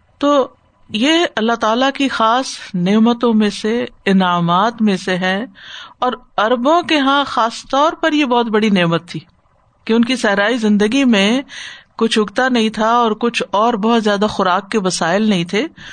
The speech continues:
تو وہ بھیڑ بکریاں بہت پالتے تھے اور ان کی جو بیسک فوڈ تھی وہ گوشت تھا۔ اہل مکہ جو تھے،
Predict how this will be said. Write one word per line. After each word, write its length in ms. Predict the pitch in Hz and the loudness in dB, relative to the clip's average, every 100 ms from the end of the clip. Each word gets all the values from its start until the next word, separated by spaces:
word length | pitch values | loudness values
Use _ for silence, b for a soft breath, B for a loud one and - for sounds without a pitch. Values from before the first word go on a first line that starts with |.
| B B - | B B -6
تو 120 | 254 | 0
وہ 140 | 254 269 | 2 2
بھیڑ 240 | 190 294 | 2 2
بکریاں 400 | 247 247 277 330 | 0 0 0 0
بہت 300 | 269 269 277 | 2 0 0
پالتے 380 | 208 190 196 226 | -2 -2 -2 -4
تھے 200 | 220 269 | 0 0
اور 160 | 254 | 2
ان 180 | 240 240 | 2 0
کی 140 | 233 233 | 0 -2
جو 140 | 226 | 0
بیسک 420 | 180 247 - 294 | 0 0 -2 -4
فوڈ 300 | - 226 202 | -2 -2 -2
تھی 160 | 240 294 B B B - | -4 -4 B B B -4
وہ 80 | 240 | 0
گوشت 320 | 254 311 - | 2 0 -2
تھا۔ 140 | - 151 - _ _ | -6 -10 -10 _ _
اہل 220 | 208 220 | -2 0
مکہ 340 | 214 196 196 294 | 2 0 0 0
جو 140 | 262 | 0
تھے، 260 | - 233 | 0 -2